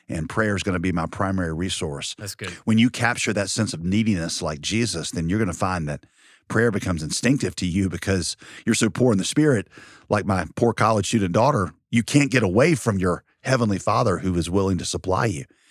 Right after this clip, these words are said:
Speaker 1: A lot of times we think that prayerlessness in our lives is a, a lack of self-discipline. Like, "I just can't, you know, discipline myself to remember to pray, you know, daily or,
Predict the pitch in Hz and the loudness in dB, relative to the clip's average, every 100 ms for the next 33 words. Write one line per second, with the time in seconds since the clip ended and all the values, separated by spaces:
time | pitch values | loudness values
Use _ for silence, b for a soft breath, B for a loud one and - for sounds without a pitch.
0 | b b b 104 110 113 104 92 95 101 | b b b 2 2 0 0 0 0 0
1 | 87 80 - - 117 120 92 - 95 87 | -2 -6 -6 0 2 2 -2 -4 -4 -4
2 | 90 82 82 85 92 92 87 80 78 - | -4 -2 -2 -2 -2 -4 -4 -4 -6 -6
3 | 82 80 87 101 - - - 95 - - | -4 -2 -2 -4 -8 -6 -4 -4 -4 -4
4 | - - 69 60 67 76 - B B B | -4 -6 -8 -8 -10 -12 -14 B B B
5 | - - - 104 85 92 85 98 - 95 | -10 -8 -6 -4 -4 -4 -4 -4 -4 -2
6 | 90 85 95 87 82 80 69 _ b b | -2 -2 -2 -2 -4 -8 -8 _ b b
7 | b b _ 85 98 92 82 - 98 92 | b b _ -2 0 0 -2 0 0 0
8 | 82 - B B B B - 85 80 101 | -2 -8 B B B B -6 -6 -2 0
9 | 101 95 90 85 | 2 2 2 0